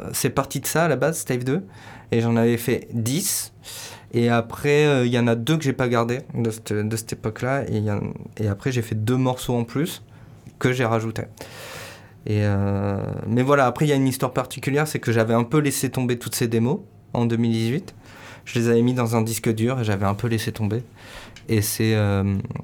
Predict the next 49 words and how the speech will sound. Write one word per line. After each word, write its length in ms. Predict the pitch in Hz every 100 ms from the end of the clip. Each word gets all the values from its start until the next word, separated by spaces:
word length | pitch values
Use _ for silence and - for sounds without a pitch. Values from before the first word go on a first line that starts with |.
| - -
c'est 180 | - 113
Félix 540 | - 120 127 - -
Buff, 440 | 107 110 117 -
le 240 | 110 107 110
batteur 400 | 107 107 110 110
de 80 | 110
Willis 260 | 113 113
Drummond 360 | 107 113 117 117
et 220 | 104 104
le 100 | -
batteur 280 | 110 110 113
de 60 | 113
Petit 140 | -
Fantôme, 340 | 117 113 135 160 - - - - - -
super 320 | - - 98
copain, 440 | - 107 113 135 156 - - - 131
qui 140 | -
m'a 120 | 113 98
fait, « 200 | 135 131
Mais, 360 | 123 76 69 - - -
en, 80 |
tu 400 | - - - -
sais, 140 | - 139
Pierre, 240 | - 139
j'écoute 280 | 131 120 117
tout 100 | -
le 60 | 123
temps 140 | 135
tes 140 | 127 131
démos, 440 | 123 131 156 160
euh, 160 | 120 107 113 107 - - - - - -
en 60 | 104
fait, 200 | 151 143
c'est 60 |
un 120 | 107
album, 340 | 110 131 160 156
quoi, 180 | 131 120
il 80 |
faut 140 | 117 120
le, 220 | 110 107
il 60 | 107
faut 140 | -
le 60 | 107
sortir, 420 | 131 - 165 165
quoi, 140 | 120
qu'est-ce 200 | 110 110
que 80 | -
tu 120 | -
fais ? » 220 | - -